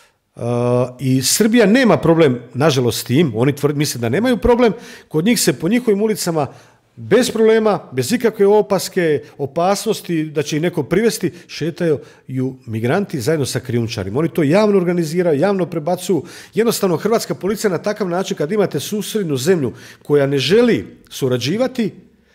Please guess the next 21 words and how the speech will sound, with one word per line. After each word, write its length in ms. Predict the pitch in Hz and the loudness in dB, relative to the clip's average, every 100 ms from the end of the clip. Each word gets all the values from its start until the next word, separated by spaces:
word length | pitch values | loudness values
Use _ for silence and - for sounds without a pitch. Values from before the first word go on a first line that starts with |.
| _ _ 135 | _ _ -2
vi 100 | 131 | 0
ste 160 | - | 0
prisiljeni 500 | 139 208 196 240 196 | -2 0 0 2 4
da 100 | 147 | 2
trpite 380 | 135 185 208 151 | 0 -4 -2 -4
posljedice 420 | 123 170 175 135 | -4 -4 -4 -6
koje 160 | 123 143 | -2 -2
se 100 | 123 | -2
danas 200 | 127 120 | -4 -4
događaju. 440 | 110 98 95 90 - - - | -6 -8 -8 -10 -12 -20 -12
A 120 | 107 | -2
one 120 | 139 196 | 0 0
će 120 | 151 | 0
biti 260 | 190 190 | 0 0
još 220 | 151 220 160 | 2 4 4
gore 260 | 185 160 - | 4 4 0
ako 260 | 135 143 131 | -6 -4 -6
se 160 | - | -6
ovo 100 | 127 | -6
ne 80 | 117 | -6
promijeni. 360 | - 95 87 | -10 -16 -18